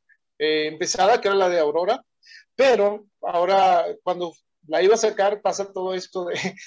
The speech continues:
que se nos, nos caemos en pandemia, y entonces le estoy retrasando un poco porque creo que,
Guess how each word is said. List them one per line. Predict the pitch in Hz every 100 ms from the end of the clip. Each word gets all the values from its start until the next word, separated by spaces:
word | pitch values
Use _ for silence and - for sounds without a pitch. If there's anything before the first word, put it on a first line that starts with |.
| - _
que | 170
se | 175
nos, | 165 165 147 - 220 - - -
nos | 175 -
caemos | 185 196 208
en | 190
pandemia, | 202 196 208 202 208 208 -
y | 185
entonces | 175 180 202
le | 190
estoy | 190 196 190
retrasando | 190 202 185 196 196 202
un | 196
poco | 208 - - -
porque | 165 - 147
creo | 165 175 -
que, | 170 139